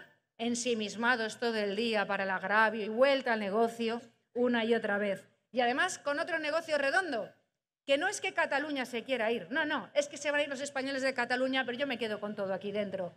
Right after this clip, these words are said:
Que se vayan las fuerzas y cuerpos de seguridad, que se vaya todo símbolo español, pero me quedo calentito con todo lo que los españoles nos han dado aquí.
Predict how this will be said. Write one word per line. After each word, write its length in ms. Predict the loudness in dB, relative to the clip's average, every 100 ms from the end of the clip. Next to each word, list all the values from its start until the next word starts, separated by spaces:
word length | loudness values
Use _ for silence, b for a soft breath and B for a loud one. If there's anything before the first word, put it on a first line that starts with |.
| _ _ -4
Que 120 | -2
se 160 | 2
vayan 240 | 4 4 2
las 140 | 2
fuerzas 280 | -2 -2 -4
y 80 | 0
cuerpos 380 | 0 2 -2 -2
de 80 |
seguridad, 800 | -2 -2 -2 0 4 6 6 4 2 B B B
que 100 | 0
se 160 | 2 2
vaya 320 | 2 2 0
todo 220 | 0 -2
símbolo 420 | -2 -4 -2 0 0
español, 640 | 4 4 4 4 4 4 B B
pero 160 | -2 0
me 140 | 2
quedo 200 | 4 4
calentito 520 | 4 0 0 -2 -4 -2
con 180 | -4
todo 220 | -2 0 0
lo 80 |
que 80 | 0
los 180 | -2 -4
españoles 480 | -2 -2 0 0 -2
nos 180 | -4 -2
han 140 | 0
dado 240 | 2 2
aquí. 320 | 0 -2 -6